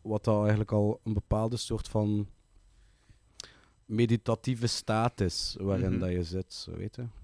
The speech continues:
Speaker 1: Eh,
Speaker 2: Mhm.
Speaker 1: en, en dat, het verliezen daarin. Want
Speaker 2: Ja.
Speaker 1: dat, dat is iets dat echt, mensen snappen dat niet, dat als je zegt van, "Oké, ik zat in de flow," wat wil dat dan zeggen? Zo,
Speaker 2: Ja.
Speaker 1: weet je? Of "Ik voelde hem,"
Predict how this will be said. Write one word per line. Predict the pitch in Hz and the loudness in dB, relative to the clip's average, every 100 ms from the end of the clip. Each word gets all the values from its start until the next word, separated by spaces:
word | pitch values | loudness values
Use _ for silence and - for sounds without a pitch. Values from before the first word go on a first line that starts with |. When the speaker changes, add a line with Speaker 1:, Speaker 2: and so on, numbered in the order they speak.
| - _ - _ _ _ | -20 _ -20 _ _ _
Speaker 1:
Eh, | 90 | -4
Speaker 2:
Mhm. | 90 - _ _ | -4 -6 _ _
Speaker 1:
en, | - 95 95 | -6 -4 -4
en | 92 92 92 92 | -4 -4 -6 -6
dat, | 92 95 92 _ _ _ | -4 -4 -6 _ _ _
het | 98 | -4
verliezen | - 113 101 110 127 101 85 - - _ 180 | 2 2 4 4 4 2 -2 -8 -18 _ -10
daarin. | - 90 82 82 82 - _ _ - | -4 -2 -2 -6 -10 -16 _ _ -6
Want | - 117 | -4 0
Speaker 2:
Ja. | |
Speaker 1:
dat, | 101 | 0
dat | 107 | 2
is | 104 98 | 2 2
iets | 104 | 0
dat | 101 98 98 | 0 0 0
echt, | - 139 - - - - - _ _ - _ _ _ | -6 -8 -10 -20 -20 -20 -20 _ _ -20 _ _ _
mensen | - 113 117 135 - | -12 -2 0 0 -2
snappen | 127 123 139 127 | 0 0 0 0
dat | 107 | 2
niet, | 95 92 110 131 | 0 0 -4 -6
dat | 98 95 | -2 0
als | 101 - | 0 -2
je | |
zegt | 98 107 - | 0 0 -2
van, | - 101 98 101 - | -2 -2 -2 -8 -10
"Oké, | 101 - 101 98 101 - _ _ | -10 -2 -2 0 -4 -10 _ _
ik | - - | -16 0
zat | 110 104 | 0 2
in | 95 | -2
de | |
flow," | 90 - 101 90 87 - _ _ _ | -4 -4 -4 -4 -6 -12 _ _ _
wat | 104 104 | 4 6
wil | 107 | 6
dat | 101 - | 4 0
dan | 95 | -2
zeggen? | 85 90 92 87 82 113 | 0 0 0 -2 -6 -8
Zo, | 120 | -4
Speaker 2:
Ja. | 120 | 0
Speaker 1:
weet | 110 120 | 0 0
je? | 110 | -2
Of | 98 | -2
"Ik | 95 | -4
voelde | - 117 113 101 | 0 4 4 2
hem," | 87 78 82 | -4 -6 -8